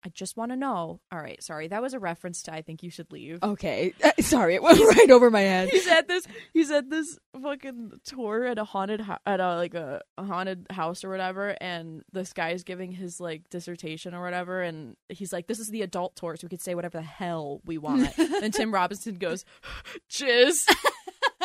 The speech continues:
Speaker 1: And he goes, "Sure." So he just keeps saying, like, "Do any of these little fuckers, like, jump out of the wall and have a huge, like, cum shot?"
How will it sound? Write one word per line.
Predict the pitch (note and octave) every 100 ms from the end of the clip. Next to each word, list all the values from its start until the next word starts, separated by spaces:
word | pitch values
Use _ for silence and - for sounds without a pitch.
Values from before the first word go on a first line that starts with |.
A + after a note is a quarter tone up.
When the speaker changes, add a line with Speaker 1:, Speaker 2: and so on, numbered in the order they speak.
| F#4+ - G4 G#4
Speaker 1:
And | A4 G#4+
he |
goes, | A3+ G#3+ F#3+ - _ _
"Sure." | - - - G#3+ F3 D#3+ - - E4 -
So | E5
he | B4+
just | C4 F#4+
keeps | - F#4 F4+
saying, | D#4+ B3+ B3+
like, | A#3+ G#3 - A3 -
"Do | B3+
any | F4+
of | C#5+ D5
these | G4+
little | F4 D#4+
fuckers, | - B3+ - C4+ A#3+
like, | G3+ -
jump | - D#3+ D#3+
out |
of | E3+
the | D#3
wall | D3+ E3 E3+
and |
have | E3 D#3+
a |
huge, | - F#3 D#3
like, | E3 -
cum | - D3+
shot?" | - C#3+ D3+